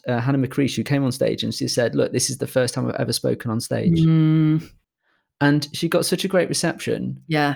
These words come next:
Speaker 1: And I think that little one-liner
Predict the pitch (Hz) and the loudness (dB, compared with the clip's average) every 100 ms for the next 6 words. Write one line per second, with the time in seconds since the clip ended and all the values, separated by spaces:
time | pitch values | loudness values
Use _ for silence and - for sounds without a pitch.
0 | - 139 - - 180 - - - _ - | 0 0 -2 -2 -2 -2 -8 -16 _ -6
1 | 143 - 139 151 147 139 135 - _ _ | -4 0 0 2 2 2 -2 -12 _ _
2 | _ _ 143 131 131 131 135 104 82 123 | _ _ -2 2 4 4 2 2 -2 -6
3 | - | -12